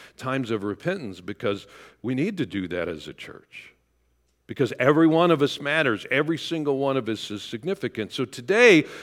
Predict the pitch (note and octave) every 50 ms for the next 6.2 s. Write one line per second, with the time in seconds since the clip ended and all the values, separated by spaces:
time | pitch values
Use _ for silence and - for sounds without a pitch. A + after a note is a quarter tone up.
0 | - - C#3 C#3+ - F3 F#3 F#3 F3+ - F3+ D#3+ D3+ C3+ - - - D#3 D3 D3+
1 | E3 - - C#3 B2 A2 B2+ B2 B2+ B2 A#2+ G2+ F#2+ F#2 - D3+ C#3+ D3+ E3 F3
2 | F#3 D#3+ C#3+ B2 A2+ A#2+ C#3 D#3 D#3+ D3+ C#3 C3 B2 B2 B2 B2 A#2 G#2+ G#2+ B2
3 | B2+ B2 A#2 A#2 G#2+ G2 - - C3+ C3 B2 - - G#2+ - - A#2+ A2+ G#2 -
4 | - B2 G#2+ G#2+ G2 - G#2+ F#2+ E2 E2+ E2+ - - D2+ C#2+ - - - - _
5 | _ _ _ _ _ _ _ _ _ _ _ _ _ _ _ _ _ - A2 A2+
6 | A#2+ A2+ G2+ F#2